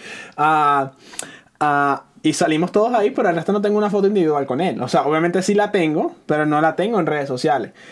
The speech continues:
E inclusive Maxi, Maxi ni siquiera tiene la foto de nosotros en nuestra boda. Y, y, pero algo que yo quiero decir es que a mí no me molesta, o sea, ni tampoco me perturba, porque obviamente yo sé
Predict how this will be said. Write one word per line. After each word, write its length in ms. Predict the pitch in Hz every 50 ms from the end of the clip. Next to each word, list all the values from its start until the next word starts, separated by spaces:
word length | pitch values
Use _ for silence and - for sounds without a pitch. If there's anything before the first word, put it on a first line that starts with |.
| - -
E 80 | - 165
inclusive 440 | 175 180 175 175 180 165 185 180 185
Maxi, 260 | 202 240 269 277 -
Maxi 280 | 165 160 160 160 - 233
ni 40 | 226
siquiera 300 | 185 175 160 170 170 170
tiene 140 | 190 196 196
la 120 | 185 165
foto 220 | - 156 147 -
de 80 | 202 196
nosotros 320 | 170 143 143 151 139 185
en 40 | 190
nuestra 260 | 190 165 - - 131
boda. 260 | 151 185 185 160 - - - - - - _ _
Y, 300 | _ 170 175 175 170 170 170
y, 260 | 165 165 165 160 - _ - -
pero 240 | - 156 151 147 - 123 120 -
algo 220 | 151 156 170 190
que 80 | 220 208
yo 80 | 180
quiero 140 | 160 180 196
decir 180 | 208 196 180 165
es 60 | 180
que 60 | 180 185
a 20 |
mí 80 | 185 190
no 60 | 185
me 80 | 190 190
molesta, 400 | 185 185 175 156 151 - 165 165
o 40 | 160
sea, 140 | - 151
ni 80 | 139 135
tampoco 280 | 131 139 131 131 127 147
me 80 | 160
perturba, 420 | 165 165 165 165 - 151 147 156 165
porque 200 | 139 120 - 117
obviamente 340 | 120 127 139 143 139 143
yo 120 | 143 147 147
sé 420 | 143 - 165 160 165 165 - -